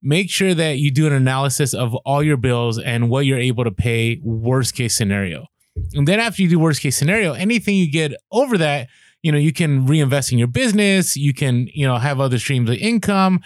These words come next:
Uh, you can, you know, do whatever you want with that money, go on vacation, <laughs> whatever you like to do. But always make sure you have that base number that you need to make things happen. And luckily, my base number is pretty low. I mean, my, my highest bills are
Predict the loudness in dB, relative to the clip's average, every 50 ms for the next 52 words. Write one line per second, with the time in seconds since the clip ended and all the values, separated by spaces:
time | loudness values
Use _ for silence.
0 | -8 -20 -20 -20 -20 -20 -20 -20 _ -16 -16 -12 -6 -2 -2 -2 0 0 0 0
1 | 0 0 0 -2 -2 0 2 2 2 2 2 2 2 2 2 2 2 2 2 2
2 | 2 2 2 0 0 -2 -2 -2 -2 0 0 0 0 0 0 0 0 0 0 -2
3 | -2 -2 0 0 0 0 0 2 2 2 0 2 0 0 0 0 -2 -2 -2 0
4 | 2 2 2 0 -2 -6 -10 -20 -20 -20 -20 -20 -20 -20 _ _ -8 -8 -6 -4
5 | 0 0 2 2 2 2 2 0 0 0 0 0 2 2 4 4 2 2 0 0
6 | -2 -2 -2 -2 -4 -2 -2 0 2 2 2 0 0 0 0 0 2 2 2 0
7 | 0 0 0 -2 0 0 2 2 4 4 4 4 4 2 2 0 -2 -4 0 2
8 | 2 2 2 0 -2 -2 -2 -2 -2 -2 -2 -2 -4 -4 -2 -2 0 0 2 2
9 | 0 0 0 0 2 2 2 2 2 2 0 0 0 0 0 0 0 0 0 -2
10 | 0 -2 0 0 2 2 2 0 0 -2 -2 _ _ _ _ -20 -14 -6 -4 -2
11 | 0 0 0 0 0 -2 -4 -2 -2 -2 -2 -2 -2 -2 -2 -4 -4 -2 -2 0
12 | 0 0 -2 -2 -2 0 0 0 0 0 0 -2 -4